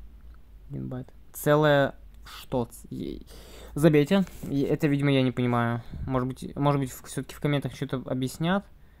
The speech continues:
Но я лично не понял. Numbers byte equivalent. Нет. А русский можно? Приветствую, я знаю, кто объяснить этот момент. Спасибо. Ответов девять. Вот давайте прочитаем.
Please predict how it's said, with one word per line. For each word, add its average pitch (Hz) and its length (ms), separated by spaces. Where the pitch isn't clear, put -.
Но 143 140
я 160 60
лично 156 260
не 143 140
понял. 127 400
Numbers 135 360
byte 139 320
equivalent. 135 420
Нет. 131 440
А - 160
русский 143 320
можно? 151 480
Приветствую, 143 460
я 135 100
знаю, 151 360
кто 139 180
объяснить 147 380
этот 139 160
момент. 135 340
Спасибо. 143 560
Ответов 135 480
девять. 127 340
Вот 120 120
давайте 123 280
прочитаем. 127 600